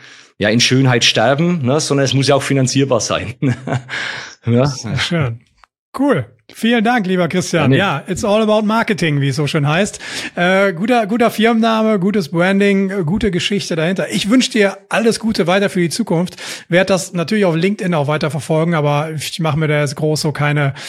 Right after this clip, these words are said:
Speaker 2: keine Sorgen. Die, die Richtung ist, glaub ich, genau die richtige.
Speaker 1: Ja.
Speaker 2: In diesem Sinne, vielen Dank. Hat mich sehr gefreut. Danke für das offene Gespräch.
Speaker 1: Ja, ich habe auch zu danken für die Einladung und man sieht sich mit Sicherheit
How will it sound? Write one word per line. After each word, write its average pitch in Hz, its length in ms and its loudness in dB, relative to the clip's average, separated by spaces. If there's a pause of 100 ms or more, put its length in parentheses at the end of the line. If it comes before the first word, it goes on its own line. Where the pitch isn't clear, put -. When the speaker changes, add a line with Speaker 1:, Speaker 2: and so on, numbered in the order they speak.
(220)
Speaker 2:
keine 160 280 0
Sorgen. 160 520 0
Die, 147 360 0 (320)
die 180 100 2
Richtung 208 340 2
ist, 190 120 0
glaub 175 260 2
ich, 151 260 -4
genau 156 320 0
die 156 120 0
richtige. 139 480 -4 (100)
Speaker 1:
Ja. - 240 -10
Speaker 2:
In 147 160 -4
diesem 180 240 -2
Sinne, 185 460 0
vielen 180 360 -2
Dank. 160 220 0
Hat 156 100 -6
mich 151 140 -4
sehr 160 200 0
gefreut. 170 600 -4 (140)
Danke 170 220 -2
für 170 80 0
das 160 120 0
offene 165 240 0
Gespräch. 135 180 0
Speaker 1:
Ja, 147 80 4
ich 139 200 0
habe 160 120 4
auch 160 60 -2
zu 151 80 -8
danken 160 240 -2
für 139 80 -4
die 135 80 2
Einladung 165 580 0
und 143 220 2
man 123 100 0
sieht 135 240 -4
sich 120 140 -4
mit 120 100 -4
Sicherheit 113 600 -2